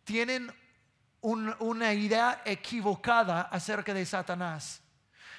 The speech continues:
de que Dios reinará para siempre en el cielo y Satanás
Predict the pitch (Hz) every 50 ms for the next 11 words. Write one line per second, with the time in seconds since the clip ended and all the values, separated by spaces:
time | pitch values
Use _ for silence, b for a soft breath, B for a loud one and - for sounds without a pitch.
0 | B 160 202 214 208 226 220 196 160 143 196 220 233 247 269 277 277 277 277 -
1 | - - - 185 185 208 220 220 226 220 214 208 208 208 233 254 262 262 226 -
2 | 214 202 196 190 185 - 226 233 240 233 208 220 214 214 196 185 180 170 - -
3 | 220 220 226 233 240 247 254 262 - - - _ _ b b b b b b b
4 | 208 202 - - 208 208 - 214 208 220 233 240 202